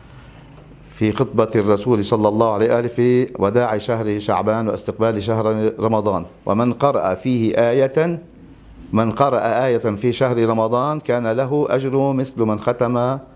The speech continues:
القرآن في غيره من الشهور". وفي هذه، وفي هذه المناسبة أيضا لا ننسى أمواتنا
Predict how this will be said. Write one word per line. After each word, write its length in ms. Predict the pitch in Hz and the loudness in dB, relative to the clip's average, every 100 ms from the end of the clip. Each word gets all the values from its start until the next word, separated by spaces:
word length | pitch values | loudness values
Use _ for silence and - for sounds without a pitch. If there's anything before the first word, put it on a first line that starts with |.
| - - | -18 -4
القرآن 580 | 101 101 113 113 120 127 | -4 -2 0 0 0 -2
في 180 | 127 110 | -2 0
غيره 420 | 110 120 123 120 | 2 2 0 0
من 140 | 127 | 0
الشهور". 440 | 123 - 139 95 80 - - - - - - | 0 0 0 0 -4 -10 -20 -20 -20 -6 0
وفي 480 | 101 127 127 135 | 0 2 2 4
هذه، 760 | 120 135 131 131 131 131 139 139 - - | 2 0 0 0 0 2 2 0 -4 -4
وفي 260 | 107 127 | -2 2
هذه 260 | 127 123 113 | 2 2 0
المناسبة 580 | 107 110 123 117 104 107 | 0 0 0 0 0 2
أيضا 220 | 135 120 | 2 0
لا 220 | 104 110 | 0 0
ننسى 300 | 113 127 135 | -2 -4 -2
أمواتنا 680 | 92 107 117 123 104 90 | -2 0 0 0 -2 -4